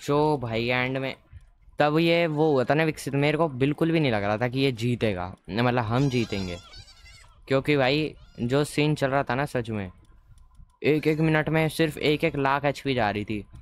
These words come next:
और शुरू में इसकी दस लाख एचपी थी, और यही समझो, एक minute में एक लाख जा रही है, तो दस minute ही मिलते हैं, तो दस minute में दस लाख। लेकिन end में भाई, इनने जो दो minute में क्या scene किया है यार, सच में,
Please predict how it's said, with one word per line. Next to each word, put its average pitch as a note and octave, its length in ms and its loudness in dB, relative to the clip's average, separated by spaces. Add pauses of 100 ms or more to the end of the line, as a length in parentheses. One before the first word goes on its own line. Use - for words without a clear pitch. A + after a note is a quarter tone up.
(180)
और C3+ 280 2 (120)
शुरू C#3+ 240 0
में D#3 140 2
इसकी D#3 200 -4
दस C#3 260 -2
लाख C#3 200 0
एचपी C3+ 320 -2
थी, B2+ 220 -4 (600)
और A#2+ 140 0
यही C3+ 300 2
समझो, C3 280 0
एक C#3+ 160 2
minute C#3+ 220 0
में C#3+ 120 0
एक C#3 100 -2
लाख C#3 160 0
जा B2+ 180 0
रही B2 100 -2
है, C3 100 -4
तो C3 60 -8
दस C3+ 180 -2
minute C#3 240 -2
ही C3+ 60 -2
मिलते A#2 280 -4
हैं, B2 140 -6 (520)
तो - 60 -8
दस B2+ 220 0
minute C3 200 2
में B2+ 120 0
दस A#2 180 -2
लाख। A#2 220 -2
लेकिन D3+ 240 -2
end C#3+ 260 2
में D#3 160 0
भाई, D3 320 0 (520)
इनने D3+ 280 2
जो E3+ 120 2
दो C3+ 260 -2
minute D#3 260 0
में D#3 140 -2
क्या D#3 160 -2
scene C#3+ 420 -4
किया C3+ 180 0
है G#2+ 80 2
यार, B2 180 0
सच C3 320 -8
में, D3 340 -2